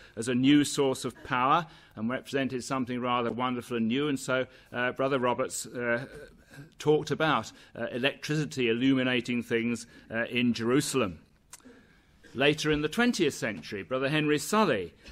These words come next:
uh, used his architectural imagination to attempt a reconstruction of the Temple of Ezekiel's prophecy. Now, all of these people, uh,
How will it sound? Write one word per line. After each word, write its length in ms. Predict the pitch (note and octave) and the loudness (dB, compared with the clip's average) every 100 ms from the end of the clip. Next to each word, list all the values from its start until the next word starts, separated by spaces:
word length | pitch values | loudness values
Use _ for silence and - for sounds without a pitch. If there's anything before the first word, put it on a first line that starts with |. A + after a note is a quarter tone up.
| - - | -16 -2
uh, 60 | |
used 400 | B2 D3 D3+ D3 | 4 6 6 2
his 200 | D3 C3+ | 0 2
architectural 840 | D3+ C#3+ C#3+ C#3 - A3+ - C#3+ A#2 | 2 2 0 -6 -4 -4 -4 -4 2
imagination 1040 | A#2 B2 A#2+ A#2+ A#2+ C3 B2+ - G2+ C3+ | 2 2 0 0 2 2 2 0 -2 -2
to 140 | D3 C#3+ | 0 -2
attempt 500 | - E3 E3 - D3+ | 0 -2 -2 -4 -4
a 60 | |
reconstruction 1160 | C3+ D#3 D#3 C#3+ D3 - G3+ F3+ - A2 A2 B2+ - - - - | 0 0 0 -2 -2 -4 -2 -2 -4 -2 0 -2 -4 -20 -20 0
of 340 | C3+ C#3+ - | 4 4 0
the 360 | C#3+ C#3 C#3 C#3 - - | 2 6 4 2 -10 -8
Temple 380 | - D3+ C3+ C3+ | 4 6 6 0
of 80 | C3 | -2
Ezekiel's 560 | B2+ C3+ - - B2+ - | 2 0 0 -4 -6 -4
prophecy. 560 | D#3+ D3+ A2+ - E2+ - _ _ - _ _ _ _ - - - _ - _ _ _ _ _ | -4 -4 -6 -8 -10 -12 _ _ -20 _ _ _ _ -20 -20 -20 _ -20 _ _ _ _ _
Now, 200 | D#3 E3+ | 0 2
all 180 | G3 C4+ | 2 2
of 60 | B3+ | 2
these 180 | F#3 | 0
people, 720 | - C3+ A#2 - C3 D#3 F3+ - - | 2 0 0 0 2 4 2 -4 -6
uh, 320 | C#3+ C#3 C#3 | 0 4 4